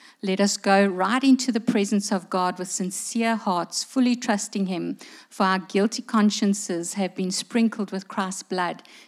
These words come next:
to make us clean, and our bodies have been washed with pure water." So the significance of Yom Kippur is that they go and they do that atonement. They do that sacrifice to atone for the sins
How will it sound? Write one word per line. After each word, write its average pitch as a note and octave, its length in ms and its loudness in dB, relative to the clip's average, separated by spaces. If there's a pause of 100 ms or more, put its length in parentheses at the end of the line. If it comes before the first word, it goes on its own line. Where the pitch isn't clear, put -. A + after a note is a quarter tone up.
to - 140 0
make F#3+ 340 2
us G3 180 -2
clean, F#3+ 300 -4
and F3+ 140 -6
our F3 100 -4
bodies F#3+ 460 -2
have F3+ 180 -6
been F3+ 240 -6
washed F3 320 -6
with F3 220 -12
pure F3+ 200 -6
water." E3 500 -12 (680)
So G#3+ 200 -6
the G#3 120 -4
significance A3 880 0
of F3+ 320 -2
Yom F#3+ 180 2
Kippur F#3+ 600 0
is F#3+ 200 -4
that G3 260 -2
they F#3+ 200 0
go F#3+ 320 -2
and F#3+ 140 -2
they F3+ 140 -6
do G3 320 -8
that F#3 260 -4
atonement. F#3 800 -4 (280)
They F#3+ 120 -2
do G3+ 240 2
that G3+ 180 2
sacrifice A3 840 -2
to - 160 -2
atone F#3 600 2
for F#3 300 -2
the F#3+ 120 -6
sins F#3+ 420 0